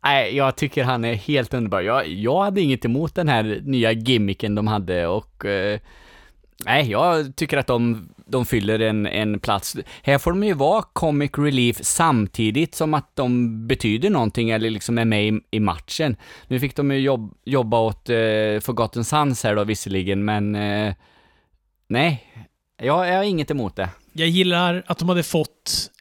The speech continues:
Speaker 2: en egen introlåt i alla fall.
Speaker 1: Mm.
Speaker 2: Inte det här, äh, fladdrandet fram och tillbaka, de här mashupsen som jag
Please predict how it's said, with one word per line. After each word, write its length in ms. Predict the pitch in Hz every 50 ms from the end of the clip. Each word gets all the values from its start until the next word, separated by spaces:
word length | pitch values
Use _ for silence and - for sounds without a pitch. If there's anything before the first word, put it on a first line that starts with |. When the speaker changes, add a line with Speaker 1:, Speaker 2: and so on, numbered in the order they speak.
| _
Speaker 2:
en 200 | - 151 151 151 -
egen 640 | - 160 151 139 135 131 131 135 135 131 131 139 135 -
introlåt 600 | 170 165 143 127 - 139 139 139 131 127 - 143
i 40 | 127
alla 140 | 117 113
fall. 140 | - - 127
Speaker 1:
Mm. 200 | 139 156 165 156 214
Speaker 2:
Inte 380 | 196 185 160 147 - - 160
det 60 | 156
här, 380 | 143 139 131 131 135 131 131 131
äh, 60 | 127 - _ - 202 175
fladdrandet 600 | - - 180 165 147 131 139 139 131 131 127 -
fram 200 | - 151 139 131
och 60 | 127 -
tillbaka, 260 | 131 127 123 113 - -
de 60 | 139
här 60 | 139 139
mashupsen 720 | 139 143 143 135 131 - - 120 - - - - 127 117
som 200 | - - - 120
jag 160 | 117 113 117